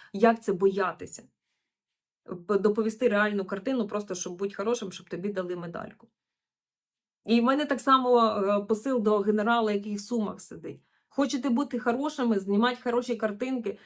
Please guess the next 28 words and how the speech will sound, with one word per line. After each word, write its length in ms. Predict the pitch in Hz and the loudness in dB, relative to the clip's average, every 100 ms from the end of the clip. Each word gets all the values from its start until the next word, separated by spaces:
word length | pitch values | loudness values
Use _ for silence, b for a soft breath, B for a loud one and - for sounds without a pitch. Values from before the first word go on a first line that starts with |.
| B | B
для 220 | 185 208 | -2 0
Києва? 500 | 214 277 294 226 170 | 0 0 -2 -2 -4
Так 240 | - 226 226 | -2 -2 4
не 120 | 226 | 2
вийде. 420 | 214 254 190 160 | 2 -2 -4 -4
У 80 | 185 | 0
нас 240 | 214 226 214 | 2 2 2
загроза 400 | 220 269 254 196 | 0 0 -2 -4
там 200 | 185 175 | -6 -6
п'ятдесят 400 | 202 190 - - | -6 -6 -6 -4
тисяч 300 | 233 175 180 | -4 -6 -6
знову 280 | 208 196 | -4 -4
на 100 | 175 | -6
кордоні. 580 | 160 165 175 180 170 196 _ _ _ _ _ _ _ | -10 -10 -6 -6 -8 -14 _ _ _ _ _ _ _
В 100 | 185 | 4
нас 200 | 240 247 | 6 4
плюс 340 | - 285 302 - | 2 2 2 0
триста 320 | 254 254 208 | -4 -2 -2
кілометрів 560 | 208 196 208 233 208 | 0 2 2 2 0
нових 400 | 185 190 214 208 - | -2 0 0 -2 -4
фронту. 680 | - 233 240 226 170 170 - _ _ _ _ _ | -8 0 4 4 0 -10 -20 _ _ _ _ _
Не 180 | 202 254 | 6 6
вийде 360 | 269 359 240 208 | 8 6 8 6
просто 360 | 208 247 - | 4 2 2
знімати 440 | 190 202 214 208 196 | 0 0 0 0 -2
картинки, 520 | 202 202 285 269 220 | -4 -2 -2 -2 0
насолоджуватися 920 | 190 196 220 226 220 196 196 190 202 | -2 -2 0 0 0 -4 -4 -4 -4
життям 520 | 180 190 - 247 233 | -4 -4 2 2 2